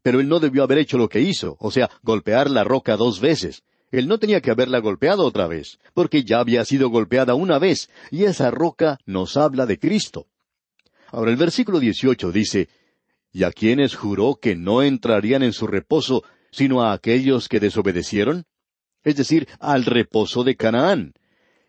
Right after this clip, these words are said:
Él no estaba hablando aquí en cuanto al cielo, porque ellos sí entraron finalmente. Con esto queremos decir que todos ellos murieron en el desierto. Y ellos no sabían nada en cuanto a caminar en Canaán, a disfrutar de sus frutos,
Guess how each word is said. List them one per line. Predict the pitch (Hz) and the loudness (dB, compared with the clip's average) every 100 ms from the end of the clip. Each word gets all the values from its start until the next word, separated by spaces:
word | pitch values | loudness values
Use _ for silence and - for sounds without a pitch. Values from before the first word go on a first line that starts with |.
| _ | _
Él | 180 | -4
no | 202 | -2
estaba | 127 113 101 | 0 0 0
hablando | 90 104 85 | 0 -2 -4
aquí | - 113 117 | -6 -2 -2
en | |
cuanto | 90 104 98 | 0 -4 -2
al | 82 | -6
cielo, | - 151 156 127 - | 0 2 2 -2 -4
porque | - 151 147 | -4 0 0
ellos | 170 160 127 | 2 0 0
sí | - 220 | 0 0
entraron | 165 151 226 233 | 0 -2 0 0
finalmente. | 123 120 107 92 78 - _ _ _ _ _ _ _ | -2 0 0 -2 -6 -16 _ _ _ _ _ _ _
Con | 156 | 0
esto | 196 160 | 0 -2
queremos | 139 139 139 | 0 0 0
decir | 104 139 135 | -2 -4 -2
que | 113 | -4
todos | - - 151 131 92 | -4 -2 0 0 0
ellos | 123 127 110 - | -2 -2 -4 -6
murieron | 123 113 98 95 160 208 170 | -4 -2 -2 0 2 2 2
en | 131 | 0
el | 107 | 0
desierto. | 95 - 104 87 - 78 _ _ _ _ _ - | -2 0 -2 -2 -6 -18 _ _ _ _ _ -6
Y | 151 | -2
ellos | 190 165 | 0 0
no | 113 139 | 0 -2
sabían | 135 131 131 110 | 0 0 0 0
nada | 104 151 143 | 0 2 2
en | 117 | 0
cuanto | 120 117 120 | -2 0 -2
a | |
caminar | 107 107 101 147 | -2 -2 0 2
en | 151 | 2
Canaán, | 113 107 110 165 101 - | 0 0 2 0 0 -6
a | - | -4
disfrutar | 120 117 123 117 165 175 | -2 -2 -4 -2 0 0
de | 151 | 0
sus | 123 120 - | -4 -8 -4
frutos, | 185 247 - 71 | -2 -2 -6 -16